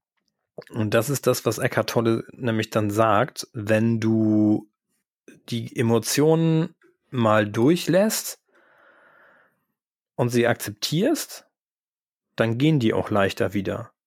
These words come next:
Und je mehr du es schaffst, deine Situation zu akzeptieren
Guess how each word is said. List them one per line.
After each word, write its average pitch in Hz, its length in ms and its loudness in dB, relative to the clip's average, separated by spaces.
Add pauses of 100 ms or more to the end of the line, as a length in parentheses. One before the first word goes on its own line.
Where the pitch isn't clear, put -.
(160)
Und 110 160 0
je 107 140 2
mehr 113 260 2
du 127 160 0
es 107 100 0
schaffst, 131 360 -2
deine 107 240 2
Situation 101 580 -2
zu 101 160 -4
akzeptieren 131 1040 -2